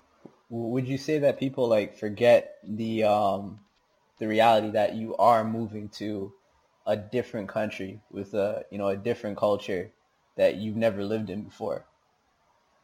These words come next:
Like, do you think that that, like, is a part of it that people forget that aspect?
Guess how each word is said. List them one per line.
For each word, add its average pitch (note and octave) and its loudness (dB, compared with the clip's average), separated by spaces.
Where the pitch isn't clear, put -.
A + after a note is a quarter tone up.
Like, G#2 -4
do G2+ -6
you G#2 -6
think A2 -8
that G2+ -2
that, G2+ 4
like, F#2+ -4
is G2+ -10
a G2+ 0
part A2+ 4
of A2 -2
it A2+ 0
that G2+ 4
people A2 -4
forget G#2+ 0
that A2 6
aspect? A#2+ 0